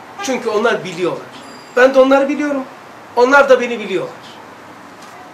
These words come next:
Tam aramıza çeşitli şekillerle girmişler. Kimisi fedakarlığın zirvesinde ordudan atı-, atıldım diye cemaatin içine girdi, büyütüldü.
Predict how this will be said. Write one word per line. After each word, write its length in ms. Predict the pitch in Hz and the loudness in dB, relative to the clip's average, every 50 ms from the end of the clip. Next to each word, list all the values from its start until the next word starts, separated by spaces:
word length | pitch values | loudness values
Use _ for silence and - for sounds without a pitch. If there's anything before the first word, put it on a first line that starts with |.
| - - - - - - - - - - - - - - - | -20 -20 -20 -20 -20 -20 -20 -20 -20 -20 -20 -20 -20 -10 -4
Tam 240 | 269 285 285 - - - - | -2 -2 -2 -2 -4 -4 0
aramıza 540 | 226 254 277 285 254 233 226 - 247 269 269 | 2 4 4 4 4 2 0 0 0 0 0
çeşitli 440 | 269 285 269 - - 294 - - 302 | 0 -4 -6 -6 -8 -8 -8 -6 -6
şekillerle 600 | - - 254 - 254 233 247 254 247 240 214 190 | -4 -4 -4 -6 -4 0 2 2 2 2 0 -2
girmişler. 520 | - 143 139 147 131 127 - - - - - - - - - - - - - - - - - - - - - - - - - - - - - | -4 -6 -10 -14 -14 -14 -14 -16 -16 -18 -20 -20 -20 -20 -20 -20 -20 -20 -20 -20 -20 -20 -20 -20 -20 -20 -20 -20 -20 -20 -20 -20 -20 -18 -10
Kimisi 540 | - 302 311 311 - - 302 302 294 285 | -6 -4 -2 -2 -2 -2 -2 -4 -4 -6
fedakarlığın 640 | 285 - - 240 240 269 254 254 254 262 262 269 277 | -2 0 2 4 4 4 2 4 4 2 4 4 2
zirvesinde 480 | 254 262 262 240 254 247 - 254 247 240 | 0 -2 -2 0 0 0 0 0 0 2
ordudan 400 | 240 226 208 247 240 - 247 240 | 2 2 2 2 2 4 4 4
atı-, 380 | 240 214 220 - 233 233 - - | 4 2 2 0 -2 -2 0 2
atıldım 640 | 202 208 214 214 220 214 208 208 - 226 214 - - - - - - - - - - 165 | 2 2 2 2 2 0 0 2 2 2 2 2 0 -6 -12 -20 -20 -20 -20 -18 -12 -4
diye 300 | 196 202 196 185 175 170 - | -2 2 4 4 4 2 0
cemaatin 400 | 190 190 185 208 202 196 202 208 | -2 0 2 4 2 2 0 -2
içine 260 | 202 202 - 196 196 | -6 -6 -4 -2 -4
girdi, 340 | 185 170 185 180 165 180 160 | -4 -4 -4 -6 -6 -6 -6
büyütüldü. 520 | 175 170 151 - - 160 147 160 214 240 | -6 -8 -8 -8 -8 -8 -8 -6 -8 -8